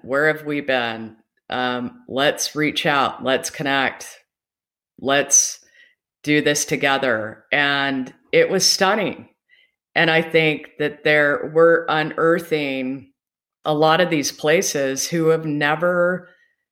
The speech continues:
really had the resources. They really haven't known about stuff that's going on in our greater movement.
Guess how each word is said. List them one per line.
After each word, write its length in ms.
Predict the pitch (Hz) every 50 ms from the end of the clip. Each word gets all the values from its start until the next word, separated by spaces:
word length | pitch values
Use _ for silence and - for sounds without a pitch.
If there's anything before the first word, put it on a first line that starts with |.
| _ _ -
really 420 | 143 156 165 170 175 170 165 165
had 400 | 165 - - 165 156 160 160 160
the 100 | 147 135
resources. 920 | 131 135 147 147 147 147 143 - - 131 123 127 123 - 120 104 101 104 -
They 140 | - 131 127
really 380 | 123 135 151 156 151 151 151 156
haven't 360 | 156 147 135 135 131 117 -
known 440 | 123 135 131 131 131 131 131 131 127
about 580 | 120 - 120 120 120 120 120 123 113 - - - - - _ _ _ _ _ _
stuff 500 | - - - - 165 147 139 120 - -
that's 200 | 135 - - -
going 380 | - 135 131 131 131 131 131 127
on 300 | 127 127 127 127 123 127
in 120 | 120 120
our 140 | 123 123 117
greater 420 | - 131 127 127 127 123 123 123
movement. 720 | 123 127 123 127 127 117 - 127 117 117 113 113 98 -